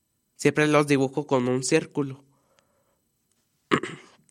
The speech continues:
Entonces, en lo que estaba haciendo el círculo, me dio la imaginación de hacerle, en vez de una cara normal y un zorro normal,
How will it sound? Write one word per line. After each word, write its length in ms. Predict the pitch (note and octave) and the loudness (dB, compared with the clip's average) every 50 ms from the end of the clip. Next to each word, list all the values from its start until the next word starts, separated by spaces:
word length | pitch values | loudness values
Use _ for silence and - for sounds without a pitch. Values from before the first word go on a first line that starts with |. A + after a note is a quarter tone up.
| _ _ _ _ _ _ _ - - - - _ - | _ _ _ _ _ _ _ -20 -20 -20 -14 _ 0
Entonces, 760 | D3+ D3+ D3 - E3+ F3 F3 F3 F3+ F3+ F3+ F3+ - - - _ | 0 0 4 4 4 4 4 4 2 2 2 2 0 -4 -4 _
en 180 | - D#3 D3+ D3+ | 2 2 4 4
lo 140 | D3+ C#3+ - | 2 2 2
que 80 | C#3 | 0
estaba 220 | C3+ - D3+ D#3 E3 | 0 2 2 2 2
haciendo 280 | D#3+ - F3+ F#3 F3+ | 4 2 2 4 2
el 100 | F3+ F3+ F3+ | 2 0 2
círculo, 640 | - - F3 D#3+ D#3 - - E3+ E3+ F3 F#3+ G#3+ - - _ _ _ _ _ _ _ _ _ _ _ _ _ _ _ _ _ _ _ _ _ _ _ _ _ _ _ _ _ _ _ _ _ _ _ _ _ _ _ _ _ _ | 2 4 4 4 2 0 -2 0 0 0 -2 -6 -10 -20 _ _ _ _ _ _ _ _ _ _ _ _ _ _ _ _ _ _ _ _ _ _ _ _ _ _ _ _ _ _ _ _ _ _ _ _ _ _ _ _ _ _
me 200 | - C3+ C3 B2+ B2 | 0 2 2 4 4
dio 160 | A#2+ A#2+ B2+ | 2 0 2
la 140 | B2+ C3 C#3+ | 2 2 2
imaginación 960 | C#3+ D3 C3+ A#2+ B2+ - C#3 C3+ C3 A#2+ A2+ - - C3+ C3 C3 C#3+ D3 - _ _ _ _ _ _ _ _ _ _ _ _ _ _ _ - | 2 2 0 -2 -2 0 0 0 0 0 0 0 2 2 2 0 -2 -6 -12 _ _ _ _ _ _ _ _ _ _ _ _ _ _ _ 0
de 80 | - B2+ | 2 2
hacerle, 560 | A#2+ - - B2 B2 B2 A#2+ C3 - - - - | 2 2 0 0 0 0 0 -2 -2 -4 -4 0
en 180 | C#3+ B2+ A#2+ A#2+ | 0 2 2 2
vez 160 | B2+ C3 B2+ | 0 2 4
de 120 | E3 E3+ | 4 4
una 280 | F3 F3 F3 F#3 F3 F3+ | 4 4 2 0 0 2
cara 280 | - E3 D#3 D3+ D#3 | 2 2 2 2 0
normal 500 | D#3+ E3+ C#3+ C#3 C#3 D#3 D#3 F3+ F3+ F3+ - - | 0 0 -2 0 0 0 0 -2 -4 -8 -8 -2
y 140 | A#2+ B2 B2 | 0 2 2
un 120 | B2 B2+ B2+ | 2 2 0
zorro 360 | - D#3+ D3+ D3 D#3 D#3 D3 | 2 2 2 4 2 2 2
normal, 460 | D3+ C#3+ C#3 C#3 C#3+ D#3+ F3 F3+ | 0 0 -2 0 -2 -2 -2 -4